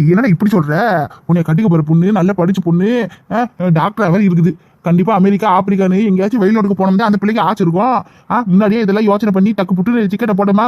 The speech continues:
கல்யாணம் முடிச்ச கையோட கிளம்பி ஊருக்கு போய் ஹனிமூன் என்ஜாய் பண்ணிட்டு வந்த மாதிரி இருக்கணும். நீ என்னடான்னா எதை பத்தி ஒரு பிளானும் இல்லைன்னு சொல்ற? இன்னும் பச்சை பிள்ளையாவே இருக்கியாடா? அடே பாத்துக்கலாம் விடுடா. ஆ, பறந்து தானே போப் போறோம், நடந்தா போப் போறோம். எப்ப வேணாலும் பிளைட் டிக்கெட் போட்டுக்கிட்டு போயிட்டே இருக்க வேண்டியதியா? ம்,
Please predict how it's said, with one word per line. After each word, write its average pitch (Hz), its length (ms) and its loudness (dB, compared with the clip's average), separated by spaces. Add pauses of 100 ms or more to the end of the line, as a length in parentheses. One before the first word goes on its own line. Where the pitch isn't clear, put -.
கல்யாணம் 214 260 0
முடிச்ச 190 220 -2
கையோட 208 240 0 (280)
கிளம்பி 226 340 0
ஊருக்கு 220 300 0
போய் 220 200 0
ஹனிமூன் 208 340 2
என்ஜாய் 220 220 0
பண்ணிட்டு 190 220 0
வந்த 185 140 0
மாதிரி 240 160 2
இருக்கணும். 170 340 0 (320)
நீ 220 80 2 (100)
என்னடான்னா 196 320 0 (100)
எதை 214 180 -2
பத்தி 202 140 -4 (120)
ஒரு 220 120 2
பிளானும் 220 280 0
இல்லைன்னு 214 240 0
சொல்ற? 190 180 -2 (460)
இன்னும் 233 200 0
பச்சை 285 200 -4
பிள்ளையாவே 277 280 -2
இருக்கியாடா? 170 340 0 (920)
அடே 165 160 2 (160)
பாத்துக்கலாம் 220 500 -2
விடுடா. 196 220 0 (500)
ஆ, 175 40 -6 (360)
பறந்து 190 320 0
தானே 220 140 -2
போப் 220 120 -2
போறோம், 240 240 0 (140)
நடந்தா 202 280 0
போப் 240 120 -2
போறோம். 254 280 2 (380)
எப்ப 151 140 -4
வேணாலும் 202 240 -2
பிளைட் 202 160 -2
டிக்கெட் 202 220 -2
போட்டுக்கிட்டு 214 280 -2
போயிட்டே 226 180 0
இருக்க 233 160 -2
வேண்டியதியா? 208 300 0 (760)
ம், 247 280 0